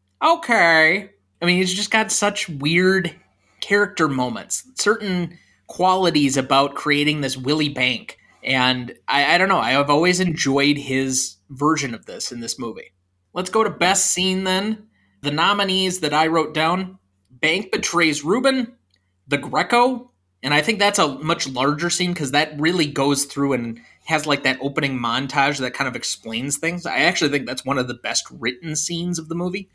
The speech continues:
V U P, Very Unimportant Person, Labor Strike, New Investor, Elevator Dodging, Opening Night, The Cartwheel, Magnetron,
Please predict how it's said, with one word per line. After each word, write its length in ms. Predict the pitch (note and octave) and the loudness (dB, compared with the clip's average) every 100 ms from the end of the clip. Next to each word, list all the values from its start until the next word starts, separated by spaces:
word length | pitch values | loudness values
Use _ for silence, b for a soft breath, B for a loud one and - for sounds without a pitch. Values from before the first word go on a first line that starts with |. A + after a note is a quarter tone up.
| b b b b - | b b b b -12
V 200 | C3+ E3+ | 0 2
U 320 | F#3 F#3 F#3 | 2 0 -2
P, 360 | - E3 F3 | -2 -2 0
Very 320 | F#3+ C#3+ C#3+ C3 | 0 2 2 2
Unimportant 720 | C#3 C3 B2+ E3+ F3+ G3 F#3 | 2 0 -2 -2 -2 -2 -2
Person, 460 | F#3+ F#3 G3+ F#3+ - _ _ _ _ | 0 0 -2 -6 -10 _ _ _ _
Labor 340 | A#2 D#3+ F#3+ A3+ | -2 0 0 -2
Strike, 640 | - G#3 G#3 A3 A3 - _ _ _ - | -2 0 2 0 -4 -20 _ _ _ -4
New 280 | C#3 F#3+ | 2 4
Investor, 840 | A#3+ A3+ D#3 D3 - - D#3 F#3+ F#3+ _ _ _ | 4 2 2 0 0 -2 -2 -4 -10 _ _ _
Elevator 540 | D#3 F#3+ A3+ G#3+ A3+ G#3+ | 0 2 2 2 2 2
Dodging, 680 | D#3 C#3+ C#3+ C#3 B2+ E3+ F3 _ _ _ _ | 2 2 2 2 0 -2 -8 _ _ _ _
Opening 440 | E3 F#3 A#3 A3+ G#3 | 0 2 2 2 2
Night, 440 | F#3 B2+ - - _ _ _ _ _ | 0 0 -2 -8 _ _ _ _ _
The 100 | C#3 | -4
Cartwheel, 840 | - A3 C#4 - C#3 G#2+ B2 F3+ _ _ _ _ - | 0 2 2 0 -2 -2 -4 -8 _ _ _ _ -6
Magnetron, 1000 | B2 C3+ C#3 D3 - D#3+ E3 G#3 A#3 A3+ | 0 0 2 0 2 4 4 4 0 -6